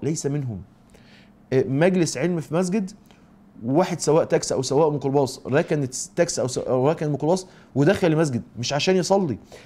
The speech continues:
لا، ده داخل عشان يخش الحمام، وهو خارج لقى الشيخ عمال يتكلم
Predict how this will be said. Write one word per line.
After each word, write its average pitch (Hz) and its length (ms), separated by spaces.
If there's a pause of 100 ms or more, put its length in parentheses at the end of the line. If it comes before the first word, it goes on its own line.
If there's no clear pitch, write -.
لا، 160 120
ده 175 140
داخل 208 240
عشان 180 240
يخش 165 240
الحمام، 113 360 (1000)
وهو 185 400
خارج 220 340 (140)
لقى 185 180
الشيخ 175 380
عمال 165 240
يتكلم 196 580